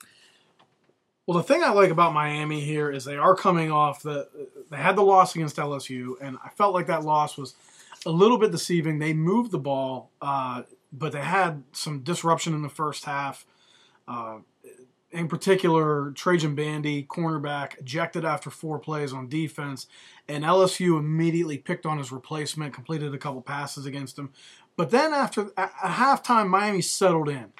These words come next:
and they got back in that game. It was too little, too late. But, uh, you, you gotta think that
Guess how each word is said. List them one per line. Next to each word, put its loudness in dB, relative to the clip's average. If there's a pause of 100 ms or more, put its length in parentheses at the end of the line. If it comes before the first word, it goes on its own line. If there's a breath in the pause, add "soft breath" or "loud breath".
(400 loud breath)
and -4
they -2
got 4
back 2
in 2
that 0
game. -2
It -6
was -12
too -2
little, 4
too -2
late. -2 (560 soft breath)
But, -2
uh, -4
you, -12
you -6
gotta 8
think 0
that -6